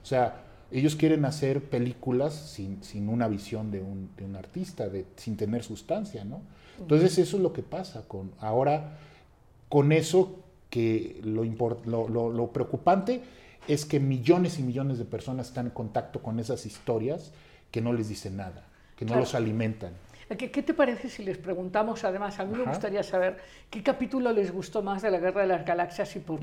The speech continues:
Speaker 2: qué,
Speaker 1: Ujú, ujú.
Speaker 2: o qué personaje, con qué personaje se han identificado.
Speaker 1: Ajá.
Speaker 2: Y, y otra cosa que me gustaría es preguntarles, ¿qué, qué película han visto que inesperadamente les haya hecho llorar?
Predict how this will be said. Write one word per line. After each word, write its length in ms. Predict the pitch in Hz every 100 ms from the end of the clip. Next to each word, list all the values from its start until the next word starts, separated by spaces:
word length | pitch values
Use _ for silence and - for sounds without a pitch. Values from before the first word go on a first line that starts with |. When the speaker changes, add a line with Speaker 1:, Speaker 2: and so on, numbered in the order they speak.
| 131
Speaker 2:
qué, 320 | 135 131 147
Speaker 1:
Ujú, 280 | 147 139 139
ujú. 60 | 185
Speaker 2:
o 200 | 220 233
qué 120 | 233 254
personaje, 760 | 269 - 220 208 226 - 220
con 160 | 208 185
qué 80 | -
personaje 480 | 247 - 208 208
se 140 | 220 214
han 80 | 208
identificado. 960 | 233 196 190 175 180 - 175 175 - -
Speaker 1:
Ajá. 440 | - 117 127 165 - -
Speaker 2:
Y, 180 | 247 254
y 120 | 240 254
otra 240 | 262 381
cosa 260 | 392 349 349
que 80 | 311
me 100 | 262
gustaría 680 | 220 - 208 208 208 170 -
es 280 | 226 208 214
preguntarles, 920 | 240 208 185 185 208 185 180 214 - - - - - - _ - - - -
¿qué, 400 | - 320 320 -
qué 320 | 294 339 359
película 760 | 359 285 233 262 - 254 214
han 200 | 220 247
visto 560 | 202 202 - - 339 403 - - - - - - - - - - -
que 140 | - 254
inesperadamente 800 | 247 247 254 254 269 262 269 285
les 220 | 233 214
haya 180 | 240 240
hecho 220 | 233 -
llorar? 400 | 208 190 175 -